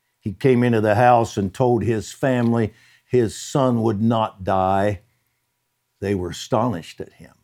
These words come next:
"I tell you," he said, "he will not die, and no child of mine will ever die in his sins."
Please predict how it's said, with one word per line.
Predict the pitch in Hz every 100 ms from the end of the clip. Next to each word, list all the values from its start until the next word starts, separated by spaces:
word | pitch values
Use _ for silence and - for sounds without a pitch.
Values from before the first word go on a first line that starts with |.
| -
"I | 135 233
tell | - 233 262
you," | 233 190 160
he | 135 156
said, | - 165 160 - _
"he | - 262
will | 220
not | 170 185 240 156
die, | 139 127 120 131 127 _ _ _ _ _
and | 147 147 170
no | 247 262
child | - - 143 117 101
of | 101
mine | 110 127 127 131 131
will | 131 _
ever | 254 294 233 160
die | 120 107 87 82
in | 95 104
his | 87 95 -
sins." | - 101 101 117 131 127 -